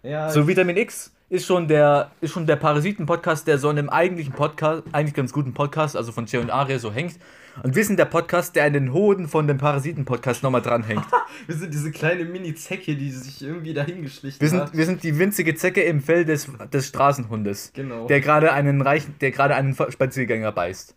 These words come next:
Speaker 1: Aber auch wir können Blut saugen und sind dann etwas
Speaker 2: Ja, wir
Speaker 1: größer.
Speaker 2: ernähren uns indirekt also vom, äh, Gebissenen.
Speaker 1: Ja.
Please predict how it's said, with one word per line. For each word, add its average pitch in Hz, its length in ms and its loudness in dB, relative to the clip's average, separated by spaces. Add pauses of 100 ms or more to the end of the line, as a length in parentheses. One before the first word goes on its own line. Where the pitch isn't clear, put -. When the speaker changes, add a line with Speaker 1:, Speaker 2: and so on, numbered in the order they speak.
(100)
Speaker 1:
Aber 131 220 -10
auch 165 200 -8
wir 202 180 -8
können 160 320 -6
Blut 156 260 -10
saugen 143 400 -8
und 139 120 -6
sind 147 180 -10
dann 123 140 -8
etwas 147 380 -10
Speaker 2:
Ja, - 60 -12
wir 143 100 8
Speaker 1:
größer. 139 140 8
Speaker 2:
ernähren 151 240 6
uns 143 160 2
indirekt 143 420 2
also 117 220 2
vom, 117 320 -4 (140)
äh, 110 400 0 (520)
Gebissenen. 110 600 -4 (420)
Speaker 1:
Ja. 95 360 -12